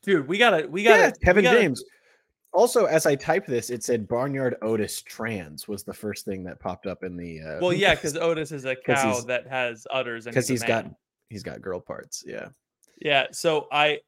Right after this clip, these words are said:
Speaker 1: I think that if we interview Kevin James, we should only interview him about two things, his personal Catholic faith and his
Speaker 2: And
Speaker 1: experience making Back at the Barnyard.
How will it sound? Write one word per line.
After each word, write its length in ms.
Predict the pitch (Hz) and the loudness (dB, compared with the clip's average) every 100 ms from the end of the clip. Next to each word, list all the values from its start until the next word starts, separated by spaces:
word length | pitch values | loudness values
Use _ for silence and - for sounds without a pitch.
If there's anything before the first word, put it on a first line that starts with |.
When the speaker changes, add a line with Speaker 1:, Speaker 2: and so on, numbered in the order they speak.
| 139 | 0
Speaker 1:
I 120 | 156 | 2
think 280 | 165 185 160 | 2 -4 -2
that 140 | 147 | -2
if 180 | 143 147 | -2 -4
we 160 | 143 | -6
interview 400 | 139 151 156 143 | -4 -4 -4 -6
Kevin 340 | 127 143 131 127 | -4 -4 -2 -4
James, 380 | 131 123 117 123 | -4 -4 -6 -12
we 100 | 131 | -12
should 160 | 147 - | -10 -8
only 340 | - 156 160 143 | -4 -4 -4 -8
interview 440 | 131 131 123 123 | -6 -6 -6 -6
him 140 | 123 | -4
about 240 | 123 117 - | -2 -4 -6
two 180 | - 131 | -10 -8
things, 360 | 123 104 - | -8 -8 -10
his 160 | - 127 | -14 -14
personal 440 | - 156 147 175 | -8 -8 -6 -10
Catholic 460 | 170 147 135 135 - | -4 -2 -2 -4 -10
faith 360 | - 120 113 _ - | -6 -6 -6 _ -2
and 300 | 160 151 135 | 2 2 -2
his 80 | - | -6
Speaker 2:
And 100 | 117 | -4
Speaker 1:
experience 680 | 104 131 123 113 107 - - _ _ _ _ _ | -2 -2 -2 -6 -12 -18 -20 _ _ _ _ _
making 380 | 139 135 131 120 | 0 0 -2 -4
Back 220 | 131 123 131 | 0 0 0
at 100 | - | -12
the 60 | |
Barnyard. 500 | - 104 95 82 - | -12 -12 -12 -16 -20